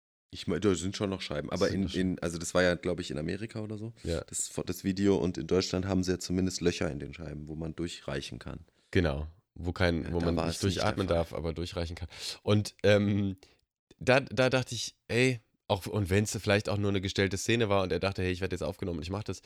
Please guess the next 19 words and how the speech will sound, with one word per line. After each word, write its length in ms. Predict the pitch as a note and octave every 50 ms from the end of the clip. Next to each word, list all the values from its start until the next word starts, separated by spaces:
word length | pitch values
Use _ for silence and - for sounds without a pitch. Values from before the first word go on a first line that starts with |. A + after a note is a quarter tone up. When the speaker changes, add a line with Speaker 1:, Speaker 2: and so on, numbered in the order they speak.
| - - - - - -
Speaker 2:
aber 220 | - F2+ F#2+ F2
so 80 | F#2 G2+
ein, 260 | G#2+ G#2+ G#2 F#2+ - - - -
so 180 | - - F#2+ E2+
Courage 480 | - F#2+ E2 E2+ E2+ F2+ A2 - A2+
im 60 | E2
Alltag, 520 | - - F2+ G2 - F#2+ E2 E2 - - - _ _ _ _ _ _ _ _ _ _ -
ähm, 580 | F2 E2+ E2+ E2+ E2 D#2+ D#2+ D#2 D#2 D#2+ F2 - _ _ _ _ _ _ _ _ _ -
fällt 280 | - - G2+ G2+ G#2 -
mir 100 | G#2+ F#2
doch 160 | D#2+ F2+ E2
hin 100 | - F#2+
und 100 | G2 F2+
wieder 180 | F#2 F2+ F2+ F2
schwer, 440 | - - - F#2 F#2 F#2+ G2 F#2 F2
weil 300 | F2 F2 F2 F2 F2 E2+
soziale 440 | F2+ F2 - - F2 F2 F#2 -
Ächtung 500 | - F#2 - - - F2+ E2+ E2+ E2+ E2 -
und 500 | - D#2+ D#2+ D#2+ D#2 D2 - - -